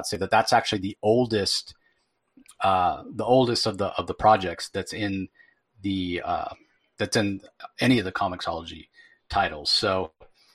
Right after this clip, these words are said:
uh, Night of the Ghoul is the name of the movie, um, that was written and directed by this T F Merritt. Um, and he was thinking it was gonna be, you know, instant classic, and people were gonna think about the Ghoul as,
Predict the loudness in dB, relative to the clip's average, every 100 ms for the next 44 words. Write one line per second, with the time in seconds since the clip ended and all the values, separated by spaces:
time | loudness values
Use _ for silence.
0 | _ -2 0 4 4 4 4 6 6 4
1 | 0 0 0 2 2 0 -4 -4 6 8
2 | 8 4 -2 -4 -8 _ -20 _ _ 2
3 | 4 4 0 -6 -12 _ _ _ _ _
4 | _ _ _ 0 2 4 4 2 2 0
5 | 2 2 0 0 0 0 -4 -4 0 0
6 | 0 2 4 4 2 _ _ -20 _ -2
7 | 2 2 0 -4 -14 _ _ _ -2 -2
8 | -2 -2 -2 -4 -12 _ _ -14 0 2
9 | 2 -2 -6 -6 -4 -4 -4 -6 -6 -6
10 | -10 -8 -4 -4 -4 2 2 4 0 -2
11 | -6 -8 -12 -20 -20 _ _ -20 _ _
12 | -4 2 2 2 -2 -4 -2 0 4 4
13 | 2 -2 0 2 2 0 -2 -4